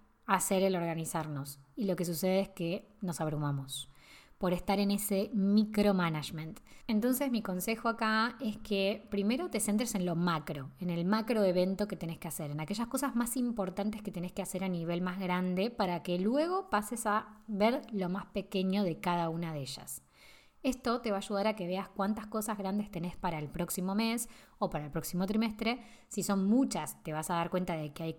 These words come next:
algunas que vas a tener que pasarlas a lo siguiente y ajustar. Y también te permite después pasar a lo micro, para que no te abrumes de la cantidad de cosas que hay que hacer. Porque si solamente hacemos listas de tareas, de micro tareas, lo único que vamos a ver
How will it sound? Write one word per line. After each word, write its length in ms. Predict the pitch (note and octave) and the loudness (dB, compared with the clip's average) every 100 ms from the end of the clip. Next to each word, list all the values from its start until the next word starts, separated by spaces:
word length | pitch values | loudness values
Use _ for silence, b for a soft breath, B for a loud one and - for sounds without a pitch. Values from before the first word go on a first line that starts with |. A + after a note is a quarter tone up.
| B3 | -4
algunas 500 | F3+ D#3+ F3 F3 - | -2 0 0 0 -2
que 120 | D#3+ | -6
vas 180 | D3+ F3 | -4 -4
a 60 | |
tener 240 | D#3 E3 E3+ | -4 -6 -4
que 100 | F3 | -4
pasarlas 460 | D#3+ - E3 E3+ | -4 -4 -4 -4
a 60 | E3 | -4
lo 100 | D#3+ | -6
siguiente 560 | - E3 G3 G#3+ G#3 D#3 | -6 -2 2 2 0 -4
y 100 | D3+ | -6
ajustar. 600 | D3 F3 - - A3 B3+ B B B B _ | -8 -8 -2 4 4 2 B B B B _
Y 120 | D4 | -2
también 260 | C4+ C4+ C4 | 2 2 4
te 120 | B3+ | 2
permite 360 | G#3+ G3+ G#3+ A3 | 2 2 2 2
después 560 | F#3+ - - A3+ A#3+ | 2 0 4 4 4
pasar 360 | A#3+ F#3+ - F3+ | 0 -2 0 -2
a 60 | E3 | 0
lo 120 | D#3+ | -2
micro, 400 | D#3+ D#3 D3 C3+ B B B - | -4 -6 -8 -10 B B B 2
para 180 | A3+ | 2
que 100 | A#3 | 4
no 100 | A3+ | 2
te 80 | C4+ | 4
abrumes 280 | B3+ C4+ C#4 | 4 4 4
de 60 | A3+ | 2
la 80 | |
cantidad 260 | G3 F3+ G3+ | 0 -2 -2
de 100 | A3 | -2
cosas 240 | A#3+ A#3 | -4 -4
que 120 | - G#3 | -4 -4
hay 40 | |
que 80 | F#3+ | -2
hacer. 240 | G#3+ E3+ - - - - | -2 -2 -4 -18 -20 -2
Porque 300 | A3 G#3 G#3 | 2 2 0
si 120 | G#3 | -4
solamente 460 | G3+ E4 G4 E4 C4+ | -2 0 0 0 0
hacemos 320 | A3+ G#3+ A3+ | 0 2 2
listas 360 | G3+ G3 A#3 F#3+ | 2 0 0 0
de 80 | F#3 | 0
tareas, 600 | D#3+ F#3 D#3+ G3+ - - | 2 2 2 0 -4 -6
de 280 | F#3 D#3 E3 | -4 -2 0
micro 360 | G3+ A#3+ A3+ G3+ | 2 2 2 0
tareas, 520 | D#3+ E3+ D#3 A3 - - - - | 0 -4 -4 -4 -6 -16 -20 -4
lo 240 | F#3 F#3 | 2 4
único 260 | G#3 F4 A#3 | 4 2 0
que 60 | F3+ | 0
vamos 220 | F#3+ F3 | 0 -2
a 60 | |
ver 280 | D#3 F3 - | -2 -2 -4